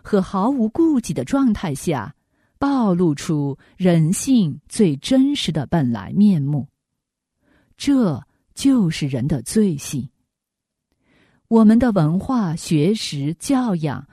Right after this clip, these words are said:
身份、地位，可以让我们掩饰自己的丑陋本相，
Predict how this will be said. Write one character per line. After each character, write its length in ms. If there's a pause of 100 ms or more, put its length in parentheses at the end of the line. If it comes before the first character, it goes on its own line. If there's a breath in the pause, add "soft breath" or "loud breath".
(140)
身 380
份、 460
地 300
位， 340 (600)
可 220
以 100
让 220
我 120
们 160
掩 200
饰 200
自 260
己 140
的 100
丑 340
陋 200
本 280
相， 380